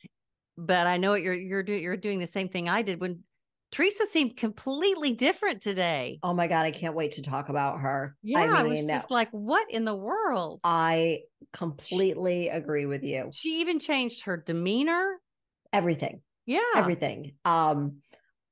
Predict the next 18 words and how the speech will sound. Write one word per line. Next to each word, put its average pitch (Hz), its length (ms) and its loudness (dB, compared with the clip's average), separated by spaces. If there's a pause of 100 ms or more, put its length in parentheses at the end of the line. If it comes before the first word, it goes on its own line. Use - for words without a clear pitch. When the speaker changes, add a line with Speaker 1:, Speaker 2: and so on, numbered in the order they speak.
(340)
Speaker 2:
oh, 233 80 8
one 214 300 4
of 269 100 4
the 277 60 -8
things 196 260 2
I 180 160 4
wrote 156 520 4
before 165 460 0
they 160 140 2
went, 156 380 -4 (100)
um, - 480 -6
when 180 160 0
they 180 100 4
were 180 120 2
sitting 208 360 2
in 175 160 -2
the 165 320 0
hot, 175 280 -2